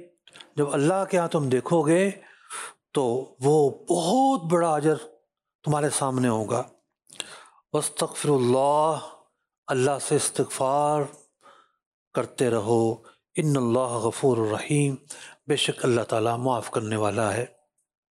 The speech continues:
تو ناظرین کرام، اللہ رب العزت سے دعا ہے کہ اللہ تبارک و تعالیٰ ہمیں عمل کی توفیق عطا فرمائے اور قرآن پاک کو سمجھنے کی توفیق عطا فرمائے، قرآن پاک کے معنی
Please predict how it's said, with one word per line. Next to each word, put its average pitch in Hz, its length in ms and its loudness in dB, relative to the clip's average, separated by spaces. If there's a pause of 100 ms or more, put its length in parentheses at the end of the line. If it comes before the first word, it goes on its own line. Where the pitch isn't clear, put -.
(580)
تو 151 80 -2
ناظرین 165 260 0
کرام، 180 280 -2 (920)
اللہ 143 180 2
رب 147 200 -4
العزت 135 280 0
سے 135 120 -2
دعا 139 300 2
ہے 143 100 0
کہ 139 140 -2
اللہ 117 180 2 (120)
تبارک 117 420 -2
و - 20 -10
تعالیٰ 120 340 0 (520)
ہمیں 123 280 0 (100)
عمل 117 180 -2
کی 104 140 -6
توفیق 113 400 -6
عطا 127 180 -2
فرمائے 113 460 -2 (680)
اور 131 160 0
قرآن 123 260 -4
پاک 117 280 -2
کو 123 100 -8
سمجھنے 139 420 0
کی 131 80 -2
توفیق 127 360 -4
عطا 127 180 -2
فرمائے، 120 460 -2 (560)
قرآن 127 180 -2
پاک 127 280 -4
کے 139 80 0
معنی 123 400 0